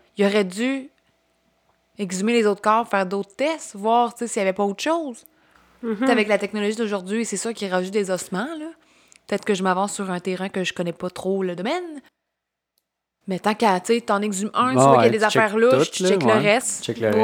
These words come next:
Speaker 3: reste.
Speaker 2: oui.
Speaker 3: Tant qu'à faire.
Speaker 1: Tant qu'à,
Speaker 2: Ah,
Speaker 1: tant qu'à être
Speaker 2: non.
Speaker 1: là.
Speaker 2: C'est vraiment, euh, botché, là, c'est louche.
Speaker 1: Ouais. Mais c'est souvent ça qui est choquant.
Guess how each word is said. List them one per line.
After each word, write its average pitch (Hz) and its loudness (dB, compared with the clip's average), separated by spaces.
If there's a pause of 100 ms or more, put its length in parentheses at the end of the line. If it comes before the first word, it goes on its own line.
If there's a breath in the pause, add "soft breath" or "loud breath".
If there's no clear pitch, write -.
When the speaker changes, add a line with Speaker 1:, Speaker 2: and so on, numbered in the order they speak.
(100)
Speaker 3:
reste. 254 4
Speaker 2:
oui. 269 0 (180)
Speaker 3:
Tant - -4
qu'à 185 0
faire. 180 -2
Speaker 1:
Tant 196 0
qu'à, 190 -2
Speaker 2:
Ah, 220 0
Speaker 1:
tant 226 2
qu'à 202 4
être 233 4
Speaker 2:
non. - -
Speaker 1:
là. 226 -2 (400)
Speaker 2:
C'est 214 -8
vraiment, 220 -2
euh, 202 -4
botché, 202 -8
là, 196 -12
c'est 196 -14
louche. 202 -10
Speaker 1:
Ouais. - -14
Mais 247 2
c'est 285 -4
souvent 330 -4
ça 339 -8
qui 262 -8
est 214 -4
choquant. 208 -8